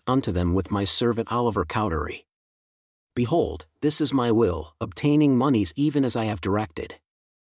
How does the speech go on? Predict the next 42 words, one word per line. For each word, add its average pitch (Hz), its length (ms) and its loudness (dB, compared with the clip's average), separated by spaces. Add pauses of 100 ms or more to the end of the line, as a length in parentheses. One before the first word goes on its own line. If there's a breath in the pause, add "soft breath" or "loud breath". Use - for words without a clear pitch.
(420)
He 139 160 0
that 147 180 0
is - 120 2
faithful 117 560 -2
and 107 120 0
endures 101 420 2
shall 110 300 0
overcome 120 440 0
the 95 80 2
world. 90 460 0 (920)
He - 140 0
that 139 180 -2
sends 131 360 2
up 117 120 -2
treasures 131 480 0
unto 120 220 0
the 92 120 0
land 113 280 2
of 95 80 0
Zion 87 480 -2
shall 110 300 0
receive 127 420 2
an 107 80 0
inheritance 98 580 0
in 95 120 2
this 92 160 2
world, 90 440 -2 (200)
and 120 100 -2
his 123 160 0
work 117 240 2
shall 104 220 0
follow 117 420 0
him, - 240 -10 (240)
and 117 100 0
also 127 340 0
a 98 60 4
reward 107 420 4
in 101 100 2
the 95 80 2
world 98 300 2
to 92 60 -8
come. 107 360 -6